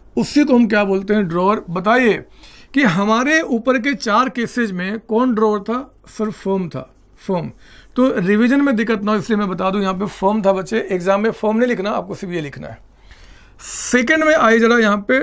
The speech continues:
ड्रॉई, ड्रॉई कौन था बताइए? तो लिखेंगे the person,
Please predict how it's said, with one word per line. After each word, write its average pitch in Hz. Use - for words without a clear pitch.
ड्रॉई, 156
ड्रॉई 196
कौन 226
था 208
बताइए? 208
तो -
लिखेंगे 214
the 208
person, 254